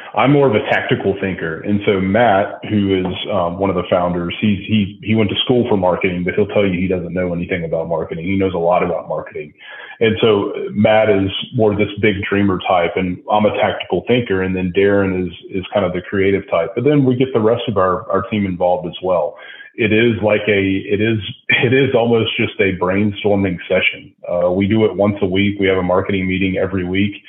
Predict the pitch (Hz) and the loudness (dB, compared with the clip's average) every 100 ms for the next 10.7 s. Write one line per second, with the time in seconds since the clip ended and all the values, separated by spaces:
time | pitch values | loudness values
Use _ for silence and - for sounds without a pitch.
0 | - - - 110 101 127 127 127 120 117 | -16 -16 -4 -2 2 2 2 2 4 2
1 | 98 104 110 117 110 101 101 107 101 104 | 2 2 2 2 2 2 4 2 2 2
2 | 101 95 - - 117 110 98 107 92 92 | 2 2 -2 -6 0 2 2 0 2 4
3 | 92 - - - - 92 90 92 110 101 | 2 -2 -8 -14 -2 2 2 0 0 0
4 | 98 101 - 110 104 95 98 98 95 90 | 0 -2 0 0 0 2 2 2 0 -2
5 | 107 95 90 - - - - 127 110 101 | -2 0 -2 -6 -12 -12 0 2 4 4
6 | 131 117 120 98 110 87 113 101 92 - | 2 4 2 2 0 2 2 2 0 -4
7 | 90 87 113 110 101 110 107 - 104 101 | -6 -2 0 0 0 0 0 2 2 4
8 | 98 98 98 98 98 92 87 98 101 90 | 2 4 4 2 0 0 2 2 2 0
9 | 92 90 - 98 90 _ _ - - 110 | 0 -2 -4 -6 -6 _ _ -10 -2 2
10 | 104 107 117 104 101 104 | 4 4 4 4 2 0